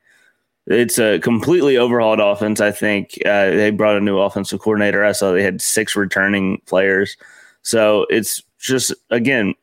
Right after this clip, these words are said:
kind of another team that's finding its, finding its own footing. But yeah, he-, heavy, heavy run attack. Uh, so I, I think that this should be an, an, L S U doesn't have an excuse to have this one be any, any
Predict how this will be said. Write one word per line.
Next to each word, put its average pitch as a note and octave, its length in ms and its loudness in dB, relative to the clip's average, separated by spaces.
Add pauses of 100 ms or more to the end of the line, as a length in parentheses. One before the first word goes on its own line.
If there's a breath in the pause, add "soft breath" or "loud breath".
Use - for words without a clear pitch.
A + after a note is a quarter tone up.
(280)
kind A#2 260 0
of A2+ 120 2
another A2 480 2
team A2+ 360 0
that's G#2+ 380 -2 (340 loud breath)
finding A2 440 0
its, - 160 -6 (140)
finding D3+ 320 0
its C#3 140 0
own B2+ 120 0
footing. A2+ 440 0
But F#2+ 140 2
yeah, G#2 260 0 (420 loud breath)
he-, B2 240 0
heavy, C#3 340 0
heavy B2 300 2
run A2+ 220 0
attack. G2 560 -2 (100)
Uh, F#2 520 0
so G#2 760 -2 (880)
I, A#2+ 220 0
I A#2 140 0
think A#2+ 340 -2
that A2+ 220 0
this A2+ 120 0
should - 240 -2
be F#2+ 120 0
an, D#2+ 180 -6 (140)
an, G2+ 260 0 (140)
L C#3+ 180 2
S D#3 100 -2
U D3+ 60 2
doesn't B2+ 180 0
have A#2 200 0
an A2 60 2
excuse G#2 360 -2
to G#2+ 100 2
have G2 140 2
this F#2+ 180 0
one F2+ 200 -2
be - 320 -4
any, E2 200 -4
any F2 340 -2